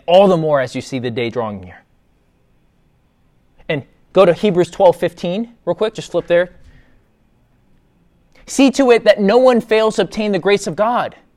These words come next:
that no root of bitterness springs up and causes trouble, and by it many become defiled. That no one is sexual immoral, immoral or unholy like Esau, who sold his birthright for a single meal." Look at both of these passages, the one in Hebrews ten and Hebrews twelve. At both,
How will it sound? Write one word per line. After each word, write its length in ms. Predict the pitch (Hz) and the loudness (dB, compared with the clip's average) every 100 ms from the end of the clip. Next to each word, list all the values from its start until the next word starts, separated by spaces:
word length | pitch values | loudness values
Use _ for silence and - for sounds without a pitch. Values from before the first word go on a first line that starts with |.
| - | -8
that 140 | 226 | -6
no 160 | 214 233 | 0 0
root 220 | 196 254 | 2 2
of 100 | 226 | 2
bitterness 500 | 220 269 254 202 180 | 2 0 0 -2 -4
springs 520 | - - - 247 208 | -6 -10 -2 0 2
up 160 | 226 220 | 2 0
and 100 | 196 | -2
causes 380 | - 214 226 220 | -4 -2 -2 -6
trouble, 480 | - 247 247 151 - - | -4 -4 -2 -4 -6 -6
and 140 | 175 | -2
by 220 | 170 196 | 2 2
it 200 | 214 196 | 2 -2
many 360 | 170 175 226 226 | -4 0 2 2
become 320 | 185 - 190 | -2 -4 -6
defiled. 480 | 147 - 135 113 - _ _ _ _ _ _ - | -6 -4 -6 -8 -16 _ _ _ _ _ _ -2
That 180 | - 196 | -2 0
no 260 | 185 220 | 4 6
one 240 | 294 254 165 | 6 6 2
is 80 | 135 | 0
sexual 340 | 165 - 151 | -4 -4 -8
immoral, 440 | 143 135 127 127 - | -6 -6 -6 -6 -6
immoral 520 | 156 147 131 117 120 _ | -4 -2 -2 -2 -6 _
or 140 | 147 143 | -2 -2
unholy 380 | 131 151 139 | -2 -4 -2
like 180 | 123 117 | -4 -6
Esau, 340 | 131 120 127 113 | -8 -8 -6 -6
who 140 | 120 | -8
sold 240 | - 123 | -8 -8
his 100 | 117 | -8
birthright 460 | - 120 113 110 110 - - | -8 -8 -6 -6 -8 -12 -8
for 140 | 139 | -6
a 40 | |
single 320 | 123 - 147 131 | -6 -6 -6 -4
meal." 240 | 143 127 - | -4 -6 -2
Look 100 | 226 | -2
at 140 | 302 202 | -2 2
both 200 | 220 247 | 0 0
of 100 | 269 | -4
these 140 | 247 | -4
passages, 360 | - 214 196 147 | -2 -2 -4 -6
the 80 | |
one 160 | 165 180 | -4 -4
in 60 | 165 | -4
Hebrews 300 | 196 196 - | -4 -4 -4
ten 200 | 214 196 | -6 -4
and 100 | 175 | -4
Hebrews 260 | 180 180 | -4 -6
twelve. 300 | - 233 - - - | -4 -4 -4 -8 -8
At 180 | 190 143 | -8 0
both, 380 | 247 233 202 | 2 2 0